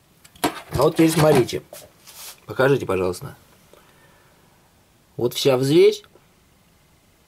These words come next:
вот эта, она осталась на,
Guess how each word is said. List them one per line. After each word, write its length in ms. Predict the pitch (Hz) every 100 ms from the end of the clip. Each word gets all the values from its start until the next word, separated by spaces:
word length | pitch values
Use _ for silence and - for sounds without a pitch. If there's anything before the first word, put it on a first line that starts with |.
| _ _ _ _ _
вот 220 | - 107 104
эта, 240 | 101 101
она 180 | 127 170
осталась 520 | 160 127 131 135 - _ _ _ _
на, 400 | - 107 127 131